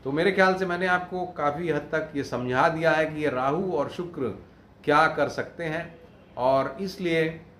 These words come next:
अ, जैसा मैंने बताया, देश के मामले में या पूरी दुनिया में भी, चूँकि सारी दुनिया के लिए ये ट्रांजिट है,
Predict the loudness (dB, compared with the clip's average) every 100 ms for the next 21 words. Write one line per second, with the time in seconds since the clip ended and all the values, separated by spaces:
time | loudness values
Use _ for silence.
0 | -20 -20 -20 -16 -4 -2 0 0 0 0
1 | 0 -2 0 2 2 0 -8 -18 -14 0
2 | 2 2 0 -2 0 0 -2 -2 -2 0
3 | 0 0 -6 -6 -4 -2 -2 0 2 0
4 | -2 -4 -6 -12 -10 -8 -6 -8 -4 -2
5 | -2 -2 -2 2 0 0 -2 -2 -2 -2
6 | -2 -4 -2 -2 -2